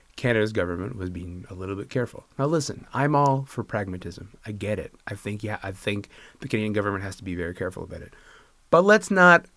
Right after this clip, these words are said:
throw a moralistic argument around it. Let's just be like, "Oh, man, like, we really can't criticize them too publicly because it would have very serious consequences for us." Um,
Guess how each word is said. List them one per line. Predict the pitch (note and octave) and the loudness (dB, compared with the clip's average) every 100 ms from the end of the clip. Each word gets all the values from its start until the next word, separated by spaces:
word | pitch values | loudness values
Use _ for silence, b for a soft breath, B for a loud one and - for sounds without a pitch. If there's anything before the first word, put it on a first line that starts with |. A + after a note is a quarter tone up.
| _ | _
throw | - - D3 C#3+ | -8 4 8 8
a | |
moralistic | C3+ C3 B2 A2+ A2 A2+ - G2 | 6 6 6 6 4 0 -2 -6
argument | D#2 D#2 C2 | -6 -8 -10
around | A1+ A2 | -10 -10
it. | G#2+ | -6
Let's | G2+ A#2+ | -4 -4
just | B2+ | -2
be | A#2 | 2
like, | A2+ G#2 - A#2+ | 2 2 -2 -6
"Oh, | A#2 G#2 | -4 -2
man, | F#2+ G#2 A2 F#2 | 0 2 2 2
like, | F2+ | -2
we | F2 F#2 | -4 -4
really | G2+ A2+ A2 | 0 2 2
can't | F#2+ A2+ F#2+ | 0 -2 -2
criticize | G#2 G2+ F#2+ | -4 -2 -2
them | F2 | -2
too | F2 B2 | -2 -2
publicly | G2+ E2+ D#2+ - | -2 -6 -8 -10
because | G2+ G#2 F#2 | -8 -4 -4
it | F2 | -2
would | F2 E2+ | -6 -8
have | - - F2+ | -6 -2 0
very | F2+ F2+ E2+ | 0 -2 -2
serious | - E2 | -6 -8
consequences | - D3 G#2 F2+ F2 | -6 -6 -4 -8 -10
for | - G#2 | -12 -10
us." | G#2+ - B B B B B | -10 -14 B B B B B
Um, | G#2 F#2 F#2 | 4 4 4